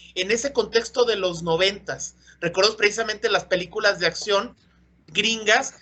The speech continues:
siempre hablaban mucho del temor de los supremacistas blancos a raíz de, de lo ocurrido en Waco, Texas, que de hecho lo mencionan, ¿no? Que decían, "No,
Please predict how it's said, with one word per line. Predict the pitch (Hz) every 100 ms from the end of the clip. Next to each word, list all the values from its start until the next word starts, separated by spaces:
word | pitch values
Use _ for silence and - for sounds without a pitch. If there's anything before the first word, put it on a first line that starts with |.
| _ _
siempre | - 208 208 214
hablaban | 208 208 202
mucho | 202 - 208
del | 180
temor | - 180 175 180 185
de | 196
los | 175 165
supremacistas | 156 160 156 156 170 196 190
blancos | 190 185 202
a | 190
raíz | 156 151 160 180
de, | 185 160 131 _ _
de | 160
lo | 156
ocurrido | 143 165 160 165
en | 160
Waco, | 156 147 147
Texas, | 202 208 - 139 - - _ -
que | - 175
de | 175
hecho | 170 208
lo | 185
mencionan, | 151 143 139 196 202 214 160 123
¿no? | 131 233 - _ _
Que | -
decían, | 170 165
"No, | 170